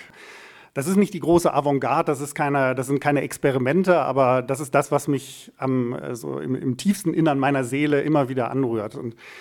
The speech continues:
wenn ich an diesen Fotografen denke, es gibt ein Bild, das war das erste, was ich von Schottland gesehen habe, was mich so richtig umgehauen hat. Und das war auch mit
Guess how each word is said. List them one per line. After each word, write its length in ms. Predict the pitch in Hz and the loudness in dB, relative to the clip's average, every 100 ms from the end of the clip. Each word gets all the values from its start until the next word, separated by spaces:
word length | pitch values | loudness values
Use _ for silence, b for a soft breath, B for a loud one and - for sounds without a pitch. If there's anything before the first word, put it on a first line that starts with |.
| B B | B B
wenn 480 | 95 101 87 139 139 | -20 -20 -8 -4 -2
ich 140 | - | -2
an 80 | 143 | -2
diesen 180 | 156 165 | 0 -2
Fotografen 580 | 170 151 123 147 190 | -2 -2 2 2 2
denke, 220 | 156 160 160 | 0 0 -2
es 120 | - | -4
gibt 120 | 135 | -4
ein 300 | 131 160 170 | 0 2 4
Bild, 560 | 151 175 175 - - - - | 6 4 4 -4 -16 -20 -10
das 320 | 135 131 131 | -2 -2 0
war 100 | 131 | 2
das 140 | 139 | 2
erste, 340 | 147 151 - 151 | 2 2 2 2
was 160 | 143 | 2
ich 180 | 151 - | 0 -6
von 260 | - 139 127 | 0 2 4
Schottland 380 | - 143 147 131 | 2 2 2 2
gesehen 320 | 127 147 143 | 2 4 4
habe, 100 | 147 | 4
was 140 | 135 | 2
mich 100 | 139 | 2
so 60 | 143 | 2
richtig 340 | 135 - - | 0 -2 0
umgehauen 540 | 180 170 117 113 117 113 | 2 4 4 2 0 0
hat. 180 | 147 | -4
Und 80 | 156 | -2
das 160 | 131 131 | -4 2
war 140 | 139 | 2
auch 140 | 139 127 | 2 2
mit 260 | 170 - | 0 0